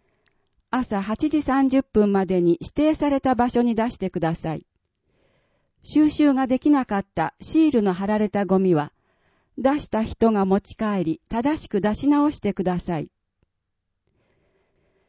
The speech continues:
一、分別が変わったもの。四月から分別の区分が変わったものがあります。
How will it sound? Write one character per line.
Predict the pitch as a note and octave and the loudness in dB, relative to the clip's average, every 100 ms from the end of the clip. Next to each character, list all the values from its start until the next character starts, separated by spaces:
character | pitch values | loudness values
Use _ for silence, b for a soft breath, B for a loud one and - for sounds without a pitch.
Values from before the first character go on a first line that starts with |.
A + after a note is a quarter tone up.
| _ | _
一、 | - G#3+ - G#3+ - _ _ _ _ _ _ | -4 -2 0 -2 -4 _ _ _ _ _ _
分 | - B3 D4+ | 0 4 4
別 | D4 D4 - | 4 0 -2
が | C4+ C#4 | -4 -2
変 | B3 | 2
わ | B3 | 2
っ | A#3+ - | 2 -2
た | A#3 | -2
も | G#3+ | 0
の。 | G#3 G3 - _ _ _ _ _ _ _ _ _ _ _ _ - | 2 0 -4 _ _ _ _ _ _ _ _ _ _ _ _ -14
四 | - C4 | -2 0
月 | D#4 - | 0 -2
か | - G#3 | -2 0
ら | F#3+ | 2
分 | G3+ D4+ | 4 4
別 | D4+ D4+ C#4 | 4 0 0
の | C#4 | 0
区 | - C4 | 2 2
分 | B3 F#3+ | 4 2
が | F3 | 0
変 | - | 0
わ | A#3 | -2
っ | C#4+ | -2
た | - C4+ | -2 0
も | C4 | 2
の | B3 | 2
が | G3 | 0
あ | E3 | 0
り | E3 | 0
ま | D#3 F3 | 0 -2
す。 | - | -10